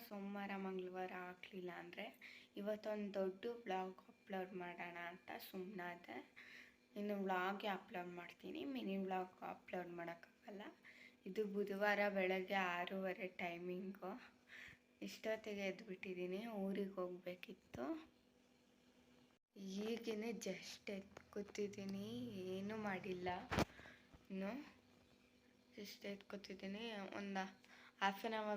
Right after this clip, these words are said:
ಮೊಬೈಲ್ ನೋಡ್ಬಿಟ್ಟು ಆಮೇಲೆ ನೆಕ್ಸ್ಟ್ ಏನು ಮಾಡೋದಾದ್ರು half an hour ಬಿಟ್ಟು ನಿಮಗೆ ಸಿಗ್ತೀನಿ. ಸ್ನಾನ ಆಯ್ತು, ಎದ್ದ ತಕ್ಷಣ ಸ್ನಾನಕ್ಕೆ ಹೋದೆ.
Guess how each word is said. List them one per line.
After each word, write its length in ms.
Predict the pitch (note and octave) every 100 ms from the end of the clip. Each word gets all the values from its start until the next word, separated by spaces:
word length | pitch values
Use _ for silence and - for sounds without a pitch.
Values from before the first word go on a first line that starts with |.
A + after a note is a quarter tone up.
| G3
ಮೊಬೈಲ್ 320 | F#3 F3+ G3+ G#3
ನೋಡ್ಬಿಟ್ಟು 480 | G3+ F#3+ G3+ G3+ B3+ A3
ಆಮೇಲೆ 360 | F#3+ G3 G3+ G3 - - - -
ನೆಕ್ಸ್ಟ್ 300 | G3 - - G#3
ಏನು 200 | G3 G3
ಮಾಡೋದಾದ್ರು 720 | F#3+ F#3 F#3 F#3+ F#3+ - - - - - - - - - - - - - - - - - - - - - -
half 240 | A#3 G#3+ G#3
an 60 | A3
hour 180 | G#3+ G#3 G#3
ಬಿಟ್ಟು 240 | G3+ G3+ F#3+
ನಿಮಗೆ 340 | F#3 F3+ - -
ಸಿಗ್ತೀನಿ. 380 | - - - - - - - - - - - - _ _ - - _ _ _ _ - -
ಸ್ನಾನ 500 | - A3+ A3+ A#3+ B3+ A#3+ A3+
ಆಯ್ತು, 360 | A3+ A3+ C4+ D#4+ - - - _ - - G#3+
ಎದ್ದ 140 | - B3+
ತಕ್ಷಣ 380 | A#3+ - B3 A#3+ A#3+
ಸ್ನಾನಕ್ಕೆ 680 | - A3 G3+ G#3 G#3+ - G#3+ D4
ಹೋದೆ. 300 | A#3+ G#3+